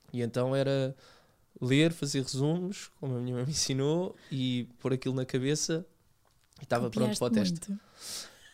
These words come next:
Speaker 1: Ah,
Speaker 2: Agora já podes dizer.
Speaker 1: agora já posso dizer.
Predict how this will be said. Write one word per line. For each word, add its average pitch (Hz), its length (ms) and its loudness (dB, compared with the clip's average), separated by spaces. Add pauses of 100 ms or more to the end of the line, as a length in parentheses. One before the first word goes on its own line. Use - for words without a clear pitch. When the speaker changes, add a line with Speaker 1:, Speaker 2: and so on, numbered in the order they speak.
(200)
Speaker 1:
Ah, 202 120 4
Speaker 2:
Agora 196 300 4
já 240 180 -2
podes 269 360 -6
dizer. - 280 -2
Speaker 1:
agora 185 260 6
já 165 140 6
posso 160 200 4
dizer. 139 240 2